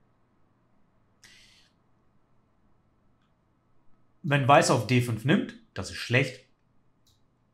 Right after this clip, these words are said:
kommt eh D fünf sehr stark. Schwarz hat dieses super Zentrum.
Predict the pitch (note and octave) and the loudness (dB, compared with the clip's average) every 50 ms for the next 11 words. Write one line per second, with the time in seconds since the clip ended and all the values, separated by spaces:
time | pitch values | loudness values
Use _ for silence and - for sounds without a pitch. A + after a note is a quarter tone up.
0 | - - - - D#3 D#3+ D#3+ D#3+ - - F#3+ G3+ G3+ D#3 B2 A#2 - A2+ G2+ - | -20 -18 -6 -2 -2 -2 -2 -2 0 4 4 4 6 4 2 0 -2 -6 -6 -8
1 | - - A#2+ G#2+ G2+ - - B2 A2 B2 E3+ - - - _ - - C3 B2+ D#3 | -8 -6 -6 -4 -4 -4 -2 -2 0 0 -2 -4 -8 -18 _ -10 -4 0 0 0
2 | - F3+ D#3 D#3+ D#3+ C#3 C#3 B2 A#2+ D#3 D#3 E3 D3 - - D3+ C#3+ - - G2 | 0 0 -2 -2 -2 -2 -2 -4 -4 -4 -4 -4 -4 -2 -2 -4 -4 -6 -10 -16